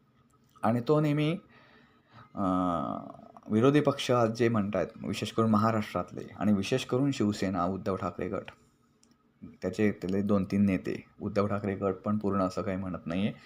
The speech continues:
उद्धव ठाकरे गटातले दोन तीन नेतेच असं जे म्हणताय, "पराभव झाला, पराभव झाला." तर पराभव झाला असं म्हणायला मी म्हणत नाही, मी पिछेहाट झाली असंच म्हणेन. कारण पिछेहाट होणं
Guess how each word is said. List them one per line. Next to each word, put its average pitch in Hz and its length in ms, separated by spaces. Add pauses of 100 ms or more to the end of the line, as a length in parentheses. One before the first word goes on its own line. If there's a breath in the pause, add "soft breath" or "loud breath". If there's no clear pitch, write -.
(360 loud breath)
उद्धव 110 220
ठाकरे 120 240
गटातले 117 340
दोन 104 220
तीन 117 200
नेतेच 107 340
असं 95 220
जे 107 120
म्हणताय, 90 440 (1120 loud breath)
"पराभव 101 300
झाला, 90 220
पराभव 95 380
झाला." 90 280
तर - 40
पराभव 120 440
झाला 127 200
असं 135 280
म्हणायला 123 480 (800 soft breath)
मी 110 80
म्हणत 113 320
नाही, 143 140
मी 165 120
पिछेहाट 139 380
झाली 131 220
असंच 131 300
म्हणेन. 95 280 (600 soft breath)
कारण 139 360 (640)
पिछेहाट 135 460 (100)
होणं 110 520